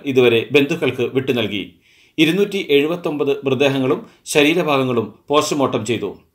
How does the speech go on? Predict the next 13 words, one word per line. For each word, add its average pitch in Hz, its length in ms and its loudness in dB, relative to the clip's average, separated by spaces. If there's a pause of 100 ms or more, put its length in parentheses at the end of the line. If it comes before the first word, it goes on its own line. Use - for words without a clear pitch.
(140)
ഇരുന്നൂറ്റി 143 460 -2
ആറ് 135 200 0
പേരെ 123 340 2
ഇപ്പോഴും 131 440 0 (260)
കാണാനില്ലെന്നാണ് 135 800 0 (220)
ഔദ്യോഗിക 147 440 2
കണക്ക്. 113 380 -8 (640)
കാണാതായവരുടെ 143 760 2
മൊബൈൽ 143 340 0
ലൊക്കേഷൻ 135 480 -2
നോക്കി 123 380 -4
പരിശോധന 160 460 -2
നടത്താനാണ് 120 540 -2